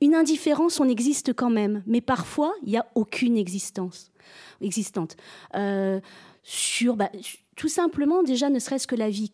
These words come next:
quotidienne, il y a une habitude de vie qui se fait, euh, alors, elle est naturelle, mais normalement, elle n'y est pas, euh, sur le quotidien d'une, d'une femme. On prend assez vite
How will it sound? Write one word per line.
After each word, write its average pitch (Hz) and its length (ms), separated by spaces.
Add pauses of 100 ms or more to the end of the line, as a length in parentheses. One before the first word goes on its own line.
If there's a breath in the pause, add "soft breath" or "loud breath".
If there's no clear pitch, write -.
(100)
quotidienne, 240 800 (400 loud breath)
il 226 100
y 285 60
a 302 60
une 285 160
habitude 262 580
de 233 120
vie 214 480 (440 soft breath)
qui 277 200
se 277 260
fait, 254 640 (240)
euh, 196 500 (460)
alors, 180 280 (160)
elle 233 200
est 220 240
naturelle, 220 840
mais 202 160
normalement, 202 520
elle 185 120
n'y 180 180
est 170 60
pas, 302 260 (540 loud breath)
euh, 202 440
sur 339 600
le 240 120
quotidien 277 580
d'une, 254 200
d'une 220 220
femme. 175 360 (840)
On 247 100
prend - 360
assez 302 340
vite 247 420